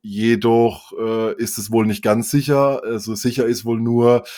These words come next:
dass Justin Simien, der ursprünglich mal angedachte Showrunner für die Lando-Serie, der wohl schon eine ganze Show-Bible und so weiter alles vorbereitet hatte,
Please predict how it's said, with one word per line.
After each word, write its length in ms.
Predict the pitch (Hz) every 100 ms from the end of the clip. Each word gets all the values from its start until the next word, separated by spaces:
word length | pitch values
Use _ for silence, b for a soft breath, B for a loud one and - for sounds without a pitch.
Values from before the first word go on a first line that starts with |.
| B B -
dass 460 | 110 107 - 117 107
Justin 520 | 113 104 - 117 110
Simien, 680 | 104 131 131 139 143 143 139
der 600 | 113 110 110 110 110 -
ursprünglich 640 | - 131 127 - 127 120 -
mal 120 | 117
angedachte 560 | 110 113 110 110 - 104
Showrunner 640 | - 113 123 131 127 127
für 160 | 127 123
die 60 |
Lando-Serie, 880 | 120 120 123 123 123 120 120 123 120
der 180 | 107 98
wohl 160 | 107
schon 180 | 101 107
eine 120 | 104 101
ganze 300 | 101 101 110
Show-Bible 760 | - 117 107 117 117 107 117
und 140 | 113 110
so 140 | 113
weiter 240 | 117 113
alles 200 | 104 107
vorbereitet 540 | - 110 104 107 104 -
hatte, 220 | 107 113